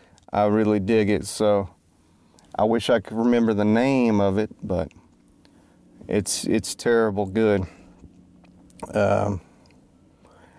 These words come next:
I love some cult movies, weird movies. I like B movies, um, C movies, Z movies are the best.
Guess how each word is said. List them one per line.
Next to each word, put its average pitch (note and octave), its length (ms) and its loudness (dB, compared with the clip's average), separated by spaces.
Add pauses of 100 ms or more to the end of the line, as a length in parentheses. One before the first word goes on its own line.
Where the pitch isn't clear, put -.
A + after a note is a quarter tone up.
I A#2 100 -2
love C3+ 360 0
some G#2+ 320 -2 (400)
cult B2 420 -2
movies, A#2+ 680 2
weird A#2 300 0
movies. A2+ 640 0 (580)
I G2+ 80 -2
like A2 360 0
B B2+ 220 2
movies, A2 760 0 (260)
um, F#2 440 0 (640)
C C3 340 0
movies, G#2+ 680 0 (320)
Z A#2 400 0
movies G#2 640 0 (800)
are G2+ 180 0
the F#2+ 100 -4
best. G2+ 580 -2